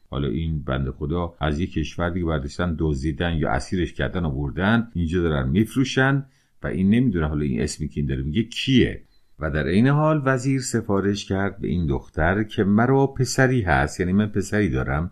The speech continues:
که اگر زنی را در برزنی یابد با او در آمیزد.» این هر زنی ببینه خلاصه یک اتفاقی میفته.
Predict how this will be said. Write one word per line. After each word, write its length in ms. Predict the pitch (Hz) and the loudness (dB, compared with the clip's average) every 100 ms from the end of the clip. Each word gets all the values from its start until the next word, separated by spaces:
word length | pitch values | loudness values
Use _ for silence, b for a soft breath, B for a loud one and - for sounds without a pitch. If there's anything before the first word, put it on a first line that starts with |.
| - | -4
که 80 | 123 | 0
اگر 520 | 113 101 113 110 110 | 2 2 2 2 2
زنی 640 | 104 104 139 156 156 147 | 0 2 2 2 0 0
را 520 | 139 135 127 120 120 104 | 2 2 4 4 2 2
در 200 | 98 87 | 2 2
برزنی 840 | 76 73 85 85 80 80 113 143 143 | 0 2 4 4 0 2 4 6 6
یابد 720 | 117 78 64 - 80 95 95 | 4 4 2 0 0 0 0
با 140 | 90 | 0
او 320 | 69 64 82 | 0 -2 -2
در 200 | 82 87 | 0 0
آمیزد.» 500 | 110 117 92 67 67 | 2 2 2 2 -2
این 140 | 78 87 | -2 -2
هر 160 | 92 | -2
زنی 380 | 80 67 76 73 | -2 -2 -2 0
ببینه 300 | 82 85 117 | 0 -2 -2
خلاصه 720 | 139 98 87 - 107 123 147 - _ _ _ | -2 -2 -2 0 2 2 0 -6 _ _ _
یک 360 | 78 92 98 - | 2 4 4 2
اتفاقی 640 | - - 78 90 110 117 120 | -4 -4 0 6 6 8 8
میفته. 600 | 120 95 76 - 76 | 10 8 4 0 0